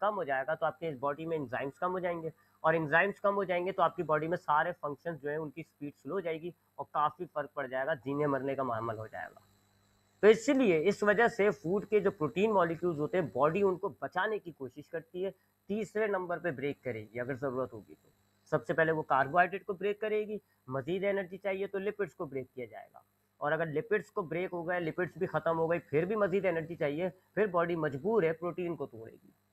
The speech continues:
अच्छा, जब प्रोटीन टूटता है तो डायरेक्टली प्रोटीन सेलुलर रिस्पायरेशन में नहीं जाता, ये भी मैंने आपको एक्सप्लेन किया हुआ है।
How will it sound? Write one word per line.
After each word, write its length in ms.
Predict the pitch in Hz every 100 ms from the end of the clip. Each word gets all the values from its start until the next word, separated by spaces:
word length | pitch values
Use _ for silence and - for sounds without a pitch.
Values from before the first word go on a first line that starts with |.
| _ _ _ _ _ _ _ _ _ - -
अच्छा, 160 | 165
जब 160 | 190 190
प्रोटीन 340 | 180 170 233
टूटता 400 | 220 196 170 -
है 180 | 220 185
तो 100 | 196
डायरेक्टली 440 | 170 139 147 180 202
प्रोटीन 380 | 190 180 190 196
सेलुलर 380 | 180 170 185
रिस्पायरेशन 540 | 180 170 175 170 170 175
में 100 | 180
नहीं 200 | 190 185
जाता, 280 | 135 - 98
ये 140 | 120
भी 80 | 147
मैंने 180 | 165 165
आपको 180 | -
एक्सप्लेन 400 | 160 _ 165 160
किया 160 | 147 151
हुआ 100 |
है। 80 | 139